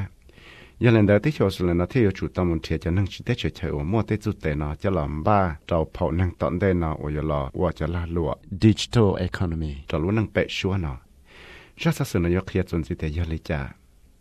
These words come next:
Trâu lý lúc tuổi cha họ lựa Department of Industry Innovation, thiết science nó tàu kia. Chỉ mua bê sẵn Australia cho lý cha chủ trí phẳng bùa, nhưng tàu chỉ lựa cho mobile phone. Lựa cho sáu tông lựa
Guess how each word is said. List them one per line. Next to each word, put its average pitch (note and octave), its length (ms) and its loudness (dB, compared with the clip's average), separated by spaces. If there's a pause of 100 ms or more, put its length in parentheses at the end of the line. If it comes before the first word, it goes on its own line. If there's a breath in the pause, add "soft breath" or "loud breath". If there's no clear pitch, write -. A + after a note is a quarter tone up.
(960 soft breath)
Trâu G#2 120 4
lý A#2 100 6
lúc C#3+ 140 -2
tuổi F#2+ 160 2
cha - 140 -4
họ G#2+ 160 -2
lựa G#2 220 4
Department D#2 540 -4
of D2+ 160 -4
Industry D#2+ 540 -6
Innovation, D#2 560 -4
thiết G#2 120 -4
science G2 500 0
nó E2+ 120 0
tàu - 180 -6 (160)
kia. D2 220 -4 (340)
Chỉ G#2 120 0
mua B2+ 160 2
bê C3+ 140 0
sẵn F2 200 -2
Australia F#2 400 0
cho G2+ 140 -2
lý F#2+ 100 0
cha G2+ 160 -2
chủ D#2+ 160 -4
trí - 160 -4
phẳng C#2+ 260 -6 (140)
bùa, F#2+ 340 4
nhưng A#2 180 0
tàu G2 220 0
chỉ - 180 -6
lựa E2+ 120 0
cho E2+ 140 -4
mobile D#2+ 380 -2 (100)
phone. E2 280 0 (680 loud breath)
Lựa F#2+ 220 4
cho F2+ 220 2
sáu F2 220 -2
tông G#2+ 200 0
lựa D#2+ 140 2